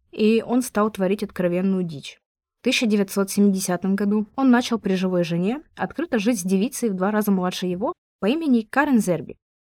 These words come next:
Он назвал ее новым именем Мария. Берг заявил своей жене и четырем детям, что Бог заповедовал ему жить с новой женщиной, потому что это аналогия с новой церковью.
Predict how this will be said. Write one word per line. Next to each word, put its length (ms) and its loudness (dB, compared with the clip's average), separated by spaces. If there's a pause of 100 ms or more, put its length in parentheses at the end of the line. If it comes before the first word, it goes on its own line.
(160)
Он 180 4
назвал 360 4
ее 120 4
новым 280 4
именем 420 4
Мария. 380 0 (360)
Берг 340 2
заявил 360 4
своей 300 -2
жене 480 -2
и 100 -10
четырем 440 0
детям, 440 -2
что 260 -6
Бог 380 -6
заповедовал 760 -2
ему 340 0
жить 220 -4
с 100 -12
новой 240 2
женщиной, 640 -2 (160)
потому 320 2
что 220 -4
это 300 -2
аналогия 600 2
с 100 -8
новой 240 2
церковью. 640 -4